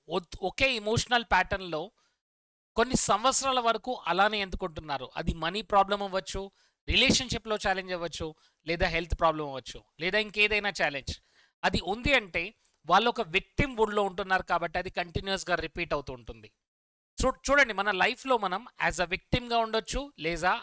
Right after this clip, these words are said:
as a creator గా ఉండొచ్చు. ఎవరైతే విక్టిమ్ మోడ్ లో ఉన్నారో వాళ్ళు అక్కడే స్ట్రక్ అయిపోయి ఉన్నారు. But ఎవరైతే క్రియేటర్ గా ముందుకెళ్తున్నారో వాళ్ళ లైఫ్ లో సక్సెస్ ని పొందుతున్నారు.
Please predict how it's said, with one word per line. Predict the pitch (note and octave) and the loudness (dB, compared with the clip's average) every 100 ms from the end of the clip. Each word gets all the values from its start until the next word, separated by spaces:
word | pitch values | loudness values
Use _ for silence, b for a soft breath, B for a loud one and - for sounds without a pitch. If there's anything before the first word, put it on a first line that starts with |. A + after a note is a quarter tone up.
| D#3+ | -2
as | E3 | -4
a | E3+ - | -4 -8
creator | E3+ F#3 G3 F#3 E3+ | -4 -2 0 -2 -2
గా | |
ఉండొచ్చు. | D#3 C3+ B2+ - - _ _ _ _ _ - | -4 -4 -12 -14 -16 _ _ _ _ _ -6
ఎవరైతే | E3 G#3 C4 C4+ A3+ | -2 2 2 2 -2
విక్టిమ్ | G#3 - B3+ A#3+ | -4 -2 0 2
మోడ్ | A3+ | 2
లో | G#3+ | 2
ఉన్నారో | G3 E3 D3 F3+ - b b - | 0 0 -2 -4 -12 b b 2
వాళ్ళు | F3 F#3+ | 2 4
అక్కడే | G#3+ G#3+ | 2 0
స్ట్రక్ | - - - | 0 -4 -2
అయిపోయి | G3 F3+ F3 | -2 0 -4
ఉన్నారు. | C#3+ B2+ G#2+ _ _ _ _ F3+ | -4 -10 -12 _ _ _ _ -6
But | E3+ E3 | -4 -2
ఎవరైతే | F#3+ A#3 G3 - _ - | 0 0 2 0 _ -8
క్రియేటర్ | A3+ B3+ C#4 C4 A#3+ G#3+ | -2 2 2 2 0 4
గా | A3+ | 2
ముందుకెళ్తున్నారో | G3+ F#3+ A3 G#3 G3 F#3+ E3+ D3+ G3+ _ b b D3 | 2 -2 -2 0 -2 -2 -2 -2 -4 _ b b 0
వాళ్ళ | E3+ | 2
లైఫ్ | E3 F3 F#3 | 2 0 -2
లో | G3 | -6
సక్సెస్ | - E3 - F3+ F#3 | -6 -6 -8 -10 -10
ని | |
పొందుతున్నారు. | D3+ C3+ C3+ C3 A#2+ | -8 -8 -10 -12 -14